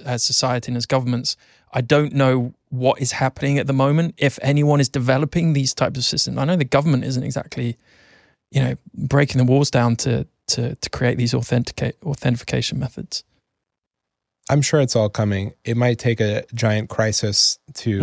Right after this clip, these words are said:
Speaker 2: get
Speaker 1: Mm.
Speaker 2: it, like, pushed through the door <laughs>
Speaker 1: Yeah,
Speaker 2: qu-,
Speaker 1: maybe.
Speaker 2: quickly.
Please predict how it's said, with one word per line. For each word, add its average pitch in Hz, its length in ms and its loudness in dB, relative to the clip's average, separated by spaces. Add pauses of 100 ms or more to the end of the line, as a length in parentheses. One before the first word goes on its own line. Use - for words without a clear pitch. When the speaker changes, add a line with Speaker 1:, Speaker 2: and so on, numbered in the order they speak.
Speaker 2:
get 123 140 6
Speaker 1:
Mm. 120 120 2
Speaker 2:
it, - 180 -8
like, 104 200 -4
pushed - 240 -2
through 110 120 0
the 104 100 -2
door 107 160 -2 (200)
<laughs> 139 220 -2
Speaker 1:
Yeah, 127 360 4
Speaker 2:
qu-, - 120 -10
Speaker 1:
maybe. 135 140 0
Speaker 2:
quickly. 117 420 0